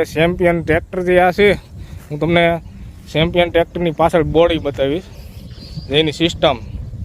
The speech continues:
જેમ કે ડ્રાફ્ટ કંટ્રોલ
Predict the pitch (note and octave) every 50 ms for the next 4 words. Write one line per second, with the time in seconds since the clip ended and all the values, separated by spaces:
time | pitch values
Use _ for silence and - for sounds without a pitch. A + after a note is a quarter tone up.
0 | - - - - - - - - - - - - - D3+ E3 - F3 E3 E3 E3+
1 | E3 E3 E3 - - - - - - - - - - - - - - - - -
2 | - - - - - - - - - D3 E3+ F3+ - - - E3 E3 E3+ E3 F3
3 | E3+ E3+ E3